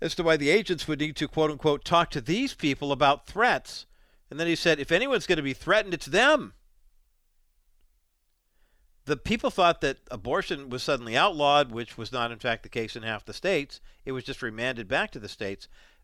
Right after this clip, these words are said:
Later, he was given what is called a request for collection and was instructed to ask a confidential source a bunch of questions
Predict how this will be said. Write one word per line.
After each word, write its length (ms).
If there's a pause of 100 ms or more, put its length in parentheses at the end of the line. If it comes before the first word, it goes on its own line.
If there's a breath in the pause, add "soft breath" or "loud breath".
Later, 460
he 180
was 200
given 380
what 160
is 80
called 300
a 80
request 500
for 180
collection 640 (460 soft breath)
and 120
was 160
instructed 540
to 200
ask 300
a 80
confidential 720
source 640 (360)
a 60
bunch 260
of 100
questions 480